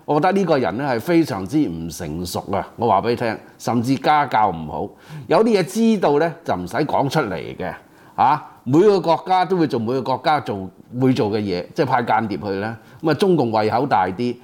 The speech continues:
係啊，你好成功，但係你唔使話畀人聽吖嘛。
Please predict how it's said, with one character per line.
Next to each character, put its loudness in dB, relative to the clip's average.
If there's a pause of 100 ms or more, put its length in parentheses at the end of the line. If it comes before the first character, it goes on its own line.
(240)
係 4
啊， 4
你 2
好 4
成 -4
功， -2
但 2
係 2
你 2
唔 -4
使 0
話 0
畀 0
人 -2
聽 -6
吖 -4
嘛。 -4